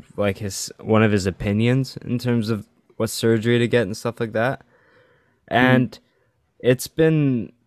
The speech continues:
Speaker 1: like, between, like, a fusion or, like, an artificial disc. And I'm pretty sure the Buffalo management wants him to get the fusion.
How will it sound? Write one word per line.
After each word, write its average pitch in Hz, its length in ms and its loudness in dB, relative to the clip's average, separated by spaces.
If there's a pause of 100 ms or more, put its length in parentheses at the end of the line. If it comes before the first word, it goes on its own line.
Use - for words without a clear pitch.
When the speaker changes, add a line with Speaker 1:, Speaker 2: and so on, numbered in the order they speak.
(120)
Speaker 1:
like, 113 260 -4 (160)
between, 117 600 -4
like, 101 240 -4
a 104 100 -4
fusion 151 800 0 (520)
or, 113 480 2
like, 107 220 -2
an 110 80 -4
artificial 107 600 -6
disc. 104 560 -2 (1300)
And 123 300 0
I'm 120 100 -2
pretty 135 240 0
sure 123 640 0 (380)
the 107 240 0 (100)
Buffalo 117 380 -2
management 104 640 -4
wants 98 300 -6
him 104 100 -2
to 101 60 -2
get 98 180 -2
the 95 80 -10
fusion. 104 720 0